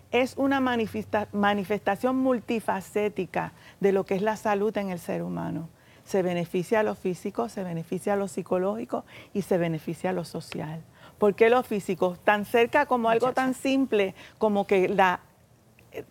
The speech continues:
Speaker 1: previene la sequedad en nuestros ojos, ¿ok?
Speaker 2: Tan sencillo como
Speaker 1: Tan
Speaker 2: eso.
Speaker 1: sencillo como eso.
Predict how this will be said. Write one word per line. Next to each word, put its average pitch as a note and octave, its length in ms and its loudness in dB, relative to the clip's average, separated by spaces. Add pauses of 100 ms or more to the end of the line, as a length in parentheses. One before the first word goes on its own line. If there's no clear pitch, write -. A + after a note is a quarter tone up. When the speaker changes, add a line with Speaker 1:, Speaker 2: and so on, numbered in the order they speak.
Speaker 1:
previene A3+ 520 6
la G3+ 140 4
sequedad E3+ 560 2
en F#3+ 180 -4
nuestros F#3 440 -4
ojos, D3 300 -4 (320)
¿ok? F#3 160 -2 (500)
Speaker 2:
Tan C4+ 120 0
sencillo B3+ 360 2
como C#4+ 140 2
Speaker 1:
Tan G#3 160 6
Speaker 2:
eso. A3 120 4
Speaker 1:
sencillo A3 440 4
como A#3 300 0
eso. E3+ 340 -6